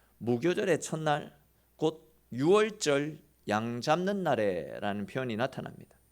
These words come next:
아시는 것처럼 이 이스라엘 사람들은 반드시 지켜야 되는 삼 대 절기가 있지 않습니까? 그리고 지난주에도 말씀드렸듯이 그 삼 대 절기 중에서도 가장 크고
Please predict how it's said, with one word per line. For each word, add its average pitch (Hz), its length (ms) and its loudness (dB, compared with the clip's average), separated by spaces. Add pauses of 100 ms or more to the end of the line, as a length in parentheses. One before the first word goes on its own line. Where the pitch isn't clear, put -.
(720)
아시는 180 280 0
것처럼 180 420 0
이 127 160 -2
이스라엘 104 300 -2
사람들은 135 720 -2 (800)
반드시 151 460 -2
지켜야 202 340 2
되는 117 260 -4
삼 127 220 -4
대 143 100 4
절기가 151 420 0
있지 120 180 -4
않습니까? 95 480 -10 (560)
그리고 160 180 0
지난주에도 151 520 -2
말씀드렸듯이 123 800 -4
그 123 120 -6
삼 117 240 -8
대 139 120 4
절기 160 320 -2
중에서도 113 420 -8
가장 131 400 -4
크고 196 720 0